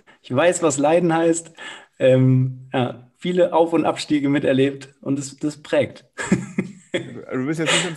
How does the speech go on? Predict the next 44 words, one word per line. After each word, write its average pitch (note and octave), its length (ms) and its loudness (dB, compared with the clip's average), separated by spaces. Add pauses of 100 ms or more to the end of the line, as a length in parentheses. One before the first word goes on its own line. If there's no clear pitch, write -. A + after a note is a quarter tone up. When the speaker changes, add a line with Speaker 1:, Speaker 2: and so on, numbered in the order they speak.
(120)
Speaker 1:
Nee, C3+ 140 4
Speaker 2:
Verrückter, - 40 -2
Speaker 1:
aber C#3 120 4
Speaker 2:
der - 0 -
in C#3 80 4
Speaker 1:
also, C3+ 140 0
Speaker 2:
Köln D3 120 0
Speaker 1:
nee, C#3 80 4
jetzt C#3 100 2
Speaker 2:
wohnt D#3 60 2
Speaker 1:
mal C3 60 2
Speaker 2:
und B2+ 40 0
Speaker 1:
ehrlich. C#3 140 2
Speaker 2:
sagt, C#3 120 -4
„Ich - 100 -16
bin C3+ 120 -8
Gladbach-Fan“, G2+ 640 -8
oder F#2+ 240 -10
wie? F#2 160 -14 (1400)
Speaker 1:
Nein, C#3+ 240 0
wenn A#2+ 100 2
du, B2+ 120 -4
guck B2+ 160 -10
mal, A2 100 -2
wenn A#2 80 -2
du B2 60 0
in A#2+ 80 -4
Köln D#3 180 -4
groß D3 300 -4
wirst D3+ 420 -6
und, B2 340 -4
äh, A#2+ 380 -6 (240)
ich C3 120 -10
hab D3 100 -4
auch, C#3+ 180 -2
wir B2 80 -6
sind, C3 160 -10
ich B2+ 100 -14
bin C#3 140 -4
direkt D3 220 -6
in C3+ 100 0
Müngersdorf D#3 400 -2
groß D3+ 220 -8
geworden, D3+ 600 -4